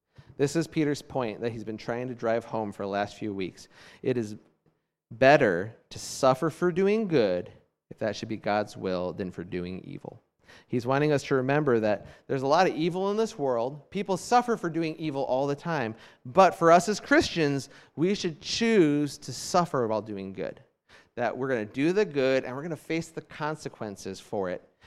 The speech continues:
by living our lives the way God calls us to live it in this world. So whatever you do,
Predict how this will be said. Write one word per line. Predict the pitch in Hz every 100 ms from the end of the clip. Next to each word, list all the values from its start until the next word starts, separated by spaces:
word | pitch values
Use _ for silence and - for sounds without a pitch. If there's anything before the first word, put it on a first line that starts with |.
| - _
by | 123 117
living | 113 127 160 165 196
our | - 160 170
lives | 156 160 147 107 101 104 -
the | -
way | 117 110 107 _ _ -
God | 120 123 123
calls | - 104 -
us | 104
to | -
live | 104 98
it | 104
in | 98
this | 98 95 -
world. | - - - _ _ _ _ _ _ _ _ _ _ _ _ _ _ _ _ _ _ _ _ _ _ _ _ _ _ _ _ _ _ - - - -
So | -
whatever | 123 131 156
you | 175
do, | 127 110 98 104